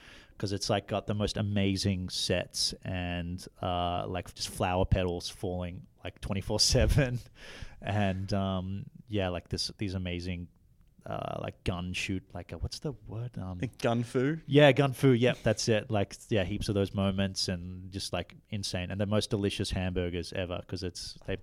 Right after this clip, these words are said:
Speaker 1: they make this most elaborate food for these assassins, um, and then shit hits the fan, obviously.
Speaker 2: But just going back to the Golden Glove a moment ago, and I s-,
Speaker 1: <laughs>
Speaker 2: I, I noticed that almost a quarter of the, uh, films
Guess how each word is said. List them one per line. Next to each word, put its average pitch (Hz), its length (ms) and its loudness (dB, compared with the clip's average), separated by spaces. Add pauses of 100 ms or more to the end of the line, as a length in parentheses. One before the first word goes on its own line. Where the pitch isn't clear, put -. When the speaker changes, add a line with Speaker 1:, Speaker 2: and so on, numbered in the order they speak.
Speaker 1:
they 98 100 0
make 92 300 -2
this - 160 -6
most 92 180 -2
elaborate 87 460 -4
food 92 380 -2 (340)
for 98 100 -2
these 92 180 -2
assassins, 87 720 -6 (500)
um, 85 280 -4
and 85 100 -6
then 87 120 -4
shit 87 160 -6
hits - 160 -8
the - 120 -14
fan, - 440 -8
obviously. - 540 -8 (360)
Speaker 2:
But 180 140 4
just 233 160 -2
going 277 180 2
back 185 160 0
to 160 60 0
the 135 80 -2
Golden 123 360 2
Glove 117 220 0
a 117 60 -4
moment 110 240 -2
ago, 107 180 2
and 113 80 4
I 113 60 6
s-, 131 260 4
Speaker 1:
<laughs> - 40 0
Speaker 2:
I, 139 240 6
I 143 40 8
noticed 156 380 4
that 139 160 6
almost 135 340 6
a 135 60 -2
quarter 127 480 4
of 110 120 -4
the, 107 400 4
uh, 110 220 2
films 117 560 -2